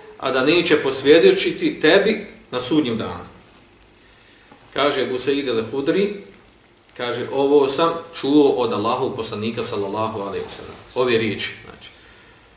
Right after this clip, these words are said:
da čovjek kada prouči, da tako kad je sam negdje prouči ezan, da neće čuti niko, znači, glas od muezina, od džina, od ljudi, bilo čega drugog živog, a da neće biti njemu svjedok na sudnjem danu,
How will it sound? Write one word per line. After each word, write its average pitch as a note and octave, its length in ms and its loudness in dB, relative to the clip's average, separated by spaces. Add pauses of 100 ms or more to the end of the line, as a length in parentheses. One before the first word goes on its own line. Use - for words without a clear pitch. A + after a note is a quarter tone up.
(180)
da - 140 -16
čovjek A#2 300 0
kada A2 160 -4
prouči, B2 520 -4
da - 60 -12
tako A#2 320 -6
kad G#2+ 140 -8
je G2+ 60 -10
sam B2 340 -2
negdje B2 320 -2
prouči A#2 380 -2
ezan, C3 400 0
da A#2 120 0
neće C3+ 380 0
čuti C#3 300 -4
niko, C#3 440 0 (360)
znači, A#2 460 -6
glas C3+ 400 4
od A2 160 -4
muezina, C3+ 520 2 (640)
od A2+ 180 -8
džina, D3 460 2
od A2+ 180 0
ljudi, C3+ 340 2
bilo D3+ 260 6
čega D3 320 6
drugog D3 400 6 (180)
živog, B2+ 560 4 (1200)
a A#2 100 -6
da A2+ 120 -4
neće C3 260 -2
biti A#2+ 200 -8
njemu A#2 180 -4
svjedok A2+ 360 0
na G#2+ 80 -6
sudnjem G#2+ 340 -4
danu, F#2 300 -10